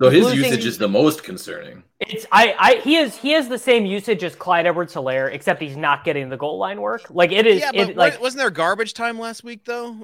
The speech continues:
Speaker 3: Like, where
Speaker 2: he is, he is yet to get a carry inside the green zone this
Speaker 1: Yeah.
Speaker 2: season. I mean, three games, no touches inside the ten. Like, what are you, what are we, what are we doing? He's Nyheim Hines, dude.
Speaker 1: His interview with Harmon, too, is kinda, like,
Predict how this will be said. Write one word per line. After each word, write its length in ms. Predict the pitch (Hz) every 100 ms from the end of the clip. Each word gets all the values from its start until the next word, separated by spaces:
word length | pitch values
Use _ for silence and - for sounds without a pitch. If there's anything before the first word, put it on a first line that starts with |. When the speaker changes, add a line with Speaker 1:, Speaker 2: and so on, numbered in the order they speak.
| -
Speaker 3:
Like, 400 | 147 147 147 _
where 220 | - 156 160
Speaker 2:
he 120 | 294
is, 140 | 262
he 240 | - 269 277
is 120 | 180
yet 320 | 175 208 -
to 80 | 214
get 140 | 185
a 40 | 165
carry 460 | - 170 160 160
inside 400 | 151 165 160 156
the 60 | 143
green 320 | 147 147 147
zone 320 | 135 135 123
this 160 | 135 101
Speaker 1:
Yeah. 100 | 80
Speaker 2:
season. 480 | 135 131 - - - - _ 175
I 60 |
mean, 200 | 185 165
three 300 | 214 214 247
games, 420 | 196 185 175 160
no 200 | 160 160
touches 400 | 156 160 147 139
inside 380 | 143 139 143 131
the 60 | 127
ten. 200 | 156 135
Like, 180 | 120 170
what 100 | 190
are 40 |
you, 160 | 170 - _ _ _ _ _
what 120 | 247
are 40 | 220
we, 200 | 165 - -
what 140 | 220
are 20 |
we 80 | 175
doing? 300 | 143 254 127
He's 160 | 151 -
Nyheim 500 | 170 180 196 202 165
Hines, 480 | 180 214 - -
dude. 240 | - - -
Speaker 1:
His 180 | 135 127
interview 380 | 180 131 117
with 160 | 123 101
Harmon, 420 | 98 104 101 87
too, 360 | - 107 98 87
is 100 | 78
kinda, 220 | 98 90
like, 420 | 87 82 78 _